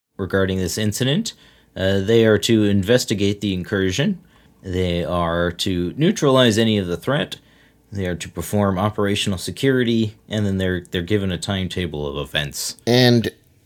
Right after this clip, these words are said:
Speaker 2: they're given some background information on what Delta Green knows about Tariq Muhammad Rassam,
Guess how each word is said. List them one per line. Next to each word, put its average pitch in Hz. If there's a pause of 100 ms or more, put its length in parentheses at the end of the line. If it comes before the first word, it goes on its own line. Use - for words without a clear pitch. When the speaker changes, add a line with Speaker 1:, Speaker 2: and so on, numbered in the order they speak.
(160)
Speaker 2:
they're 123
given 120
some 104
background 98
information 92
on 101 (120)
what 107 (160)
Delta 113
Green 104
knows 98
about 95
Tariq 95
Muhammad 92
Rassam, 87